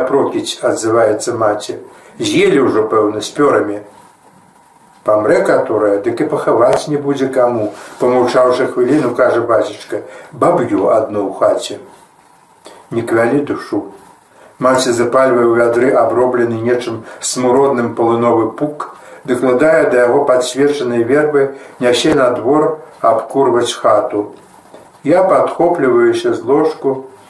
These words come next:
выходжу следам, а раптам удасца пабачыць Юльку. Маці ходзіць з пукам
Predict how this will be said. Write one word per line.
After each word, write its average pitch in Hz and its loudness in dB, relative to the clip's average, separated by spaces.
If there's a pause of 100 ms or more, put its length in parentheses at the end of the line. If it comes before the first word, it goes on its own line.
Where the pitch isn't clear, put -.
(120)
выходжу 147 0
следам, 139 0 (560)
а - 2
раптам 180 2
удасца 185 0
пабачыць 160 0
Юльку. 107 -2 (960)
Маці 160 2
ходзіць 156 0
з - -16
пукам 160 -2